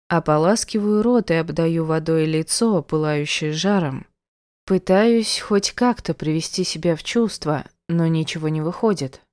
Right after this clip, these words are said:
Я горю изнутри, а внутренний пожар не унять так просто. «Вы расстроились из-за леди Миорель?» мямлит экономка, которая явно была осведомлена, что у моего мужа есть любовница.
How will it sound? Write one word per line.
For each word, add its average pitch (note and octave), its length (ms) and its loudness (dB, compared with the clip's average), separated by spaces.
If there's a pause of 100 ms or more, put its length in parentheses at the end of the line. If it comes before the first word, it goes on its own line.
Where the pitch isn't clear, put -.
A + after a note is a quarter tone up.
(360)
Я E3+ 260 6
горю E3 380 2
изнутри, E3+ 720 0 (540)
а E3+ 120 2
внутренний D#3+ 580 0
пожар E3 460 0
не A3 180 4
унять G3+ 480 2
так G3 220 0
просто. G3+ 640 0 (1300)
«Вы A3+ 460 2
расстроились A3 1000 2
из-за G3+ 300 2
леди G#3 300 2
Миорель?» G#3 600 2 (840)
мямлит E3+ 540 4
экономка, E3+ 580 0
которая G#3 440 2
явно A#3 440 2
была A#3+ 300 2
осведомлена, G#3+ 840 2
что - 220 -6
у D3+ 40 -2
моего D#3 340 -2
мужа F3 320 -2
есть F#3+ 300 -2
любовница. F#3 760 0